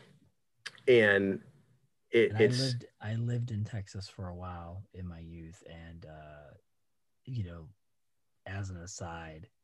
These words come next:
Speaker 2: Texas is every bit of the regressive, knuckle-dragging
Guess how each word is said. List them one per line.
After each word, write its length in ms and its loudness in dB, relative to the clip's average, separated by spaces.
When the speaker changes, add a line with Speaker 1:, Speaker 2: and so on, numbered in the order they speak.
Speaker 2:
Texas 440 -10
is 380 -16
every 360 0
bit 300 -4
of 600 -10
the 180 -6
regressive, 800 -8
knuckle-dragging 1000 -6